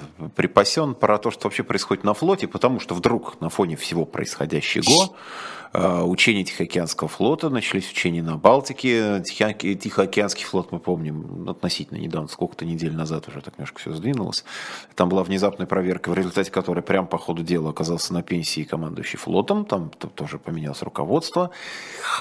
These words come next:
А что это вообще такое? Ш-, а что они там маневрируют, какая цель?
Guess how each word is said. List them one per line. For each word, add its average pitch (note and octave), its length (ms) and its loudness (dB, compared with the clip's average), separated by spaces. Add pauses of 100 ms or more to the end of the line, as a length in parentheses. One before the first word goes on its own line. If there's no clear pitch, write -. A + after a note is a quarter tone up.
А F2+ 580 4
что - 220 -4
это - 140 -6
вообще - 240 -8
такое? - 320 -14 (560)
Ш-, - 320 0
а - 80 2
что - 300 4
они A2+ 120 0
там G2+ 180 2
маневрируют, G#2 640 0
какая - 280 -2
цель? A#2 560 0